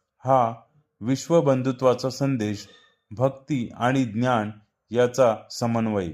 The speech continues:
ओळख. त्यांना प्रेमाने माऊली म्हटले जाते. आळंदी येथील त्यांचे संजीवनी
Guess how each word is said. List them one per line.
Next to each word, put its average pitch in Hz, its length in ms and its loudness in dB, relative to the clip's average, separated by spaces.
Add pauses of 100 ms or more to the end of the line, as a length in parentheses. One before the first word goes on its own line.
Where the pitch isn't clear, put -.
(640)
ओळख. 110 460 -2 (680)
त्यांना 147 440 2
प्रेमाने 131 680 0
माऊली 113 480 2
म्हटले 107 380 -2
जाते. 85 380 -6 (460)
आळंदी 165 560 2
येथील 120 480 -2 (220)
त्यांचे 123 460 -4 (380)
संजीवनी 131 1000 -2